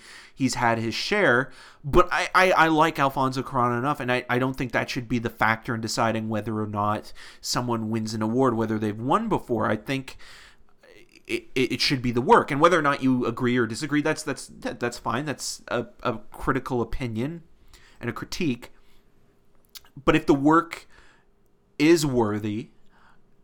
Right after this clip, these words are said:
that's what counts, you know? So, you know, someone like Alejandro Gonzalez Iñárritu has five Academy Awards now, because one of which was an honorary Oscar he got for his, um,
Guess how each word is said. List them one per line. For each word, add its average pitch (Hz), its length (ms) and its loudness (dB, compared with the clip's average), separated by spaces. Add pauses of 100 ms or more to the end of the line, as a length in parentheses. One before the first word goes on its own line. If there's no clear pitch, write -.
(140)
that's 127 540 2
what 123 300 -4
counts, - 760 -8 (320)
you 117 140 -6
know? 107 180 -6
So, 127 540 2 (520)
you 135 240 -6
know, 131 100 0
someone 156 280 0
like 135 200 -2
Alejandro 123 480 2
Gonzalez 113 500 -2
Iñárritu 117 500 -4
has 110 220 -6
five 127 420 2
Academy 117 420 -2
Awards 135 420 0
now, 113 140 0
because 113 280 -6
one 117 140 -4
of 113 80 -6
which 117 220 -6 (280)
was 117 160 -4
an 110 140 -6
honorary 120 540 6
Oscar 107 360 0
he 117 80 0
got 110 240 2
for 117 200 -4
his, 107 360 -4
um, 107 380 -4